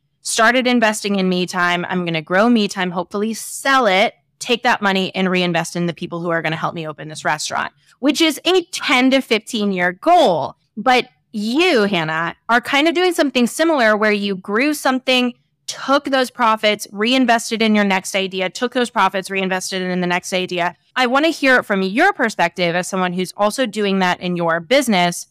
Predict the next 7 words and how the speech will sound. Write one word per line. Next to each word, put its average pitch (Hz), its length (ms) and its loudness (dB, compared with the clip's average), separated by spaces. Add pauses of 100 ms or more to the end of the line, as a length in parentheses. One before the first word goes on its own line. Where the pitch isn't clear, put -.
How 269 380 4
has 254 340 0
that 202 280 2
been 190 400 0
successful 185 720 -2
for 170 240 -2
you? 175 640 2